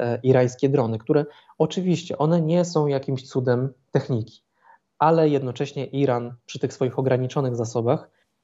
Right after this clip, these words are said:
był w stanie wypro-, jest w stanie wyprodukować bardzo dużą ilość tych dronów i po prostu zwyczajnie niskim kosztem.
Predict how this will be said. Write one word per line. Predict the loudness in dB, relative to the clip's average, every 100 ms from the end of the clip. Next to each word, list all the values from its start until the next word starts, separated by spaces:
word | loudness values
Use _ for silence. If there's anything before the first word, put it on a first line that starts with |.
| -10
był | 4 4 4
w | -4
stanie | -4 -2 -2 -2
wypro-, | -2 0 -2 -2
jest | -4 -4
w | -2
stanie | -2 0
wyprodukować | -2 0 -2 0 0 0 -2 -8
bardzo | 0 2 2 0
dużą | -4 -4
ilość | -6 -6
tych | -6 -4
dronów | -2 -4 -4 -10 -20 _ _
i | -2 0
po | 0
prostu | 0 0 0 -2
zwyczajnie | -2 0 2 2 2 0 -4 _ _ 0
niskim | 0 0 -2 0
kosztem. | 2 0 -8